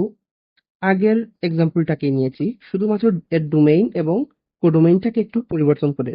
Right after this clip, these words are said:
দিয়েছি। অর্থাৎ এর ডোমেইন হচ্ছে এন এবং কোডোমেইন হচ্ছে এন। এনটা কি?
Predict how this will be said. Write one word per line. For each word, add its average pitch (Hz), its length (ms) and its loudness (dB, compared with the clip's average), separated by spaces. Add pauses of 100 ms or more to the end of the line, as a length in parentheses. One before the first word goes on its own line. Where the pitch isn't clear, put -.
দিয়েছি। - 280 -14 (360)
অর্থাৎ 165 220 -4 (200)
এর 156 100 -2 (120)
ডোমেইন 147 300 2 (100)
হচ্ছে 208 240 -4 (460)
এন 190 80 0 (680)
এবং 151 180 0 (120)
কোডোমেইন 165 380 2 (100)
হচ্ছে 214 200 -4 (240)
এন। 127 100 -4 (260)
এনটা 170 340 2
কি? 233 80 -4